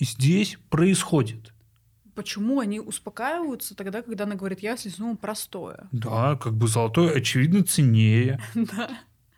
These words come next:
Speaker 1: Что, что здесь?
Speaker 2: А вот с этой сказкой очень классный, э, очень классный момент, как мы с вами уходим от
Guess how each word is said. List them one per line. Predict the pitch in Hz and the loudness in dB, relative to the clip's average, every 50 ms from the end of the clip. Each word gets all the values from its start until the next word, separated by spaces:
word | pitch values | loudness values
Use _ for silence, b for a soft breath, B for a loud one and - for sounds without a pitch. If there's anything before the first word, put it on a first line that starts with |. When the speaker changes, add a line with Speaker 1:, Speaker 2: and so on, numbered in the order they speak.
| _ _ _ | _ _ _
Speaker 1:
Что, | - - - - - 165 190 240 220 165 160 | -12 -12 -12 -2 0 2 2 2 2 0 -2
что | - - - - 254 247 190 | -4 -6 -4 -2 0 0 0
здесь? | 131 - - - - - - _ _ _ b b b b b b b b b b b _ | -2 -4 -12 -16 -18 -20 -20 _ _ _ b b b b b b b b b b b _
Speaker 2:
А | 208 202 202 | -8 -8 -6
вот | 220 226 - | -6 -6 -8
с | |
этой | 339 330 - | -8 -10 -10
сказкой | - - 381 403 - - 247 254 | -6 -6 -6 -6 -6 -6 -6 -6
очень | 285 277 - 269 240 226 220 208 - _ _ _ _ | -6 -6 -8 -8 -8 -8 -10 -12 -16 _ _ _ _
классный, | _ - 226 220 226 240 - - - 233 226 220 214 202 - - - | _ -10 -8 -8 -8 -8 -10 -10 -10 -12 -12 -12 -14 -16 -16 -14 -12
э, | 208 196 190 190 190 185 185 185 180 185 185 185 - - 202 _ - _ _ _ _ _ _ _ | -12 -10 -10 -10 -10 -10 -10 -10 -12 -12 -14 -14 -16 -18 -20 _ -20 _ _ _ _ _ _ _
очень | 269 - - 254 226 | -14 -10 -8 -8 -8
классный | - 247 254 262 254 - 262 233 | -6 -6 -6 -6 -6 -6 -8 -8
момент, | 226 220 226 262 320 392 415 359 - | -8 -4 -4 -4 -4 -4 -6 -10 -12
как | _ - 240 233 - | _ -10 -10 -8 -6
мы | 233 247 294 330 | -4 -4 -4 -4
с | 320 - - - | -4 -8 -10 -10
вами | 214 220 240 262 254 247 247 240 233 226 233 b b b b b b b b b _ | -10 -8 -8 -6 -6 -6 -8 -8 -10 -12 -14 b b b b b b b b b _
уходим | - 226 - - - 254 262 269 233 247 233 220 220 - - _ | -14 -14 -12 -8 -4 -2 -2 -2 -2 -4 -6 -6 -10 -12 -14 _
от | 233 233 240 247 240 - - - | -8 -6 -6 -6 -8 -12 -18 -20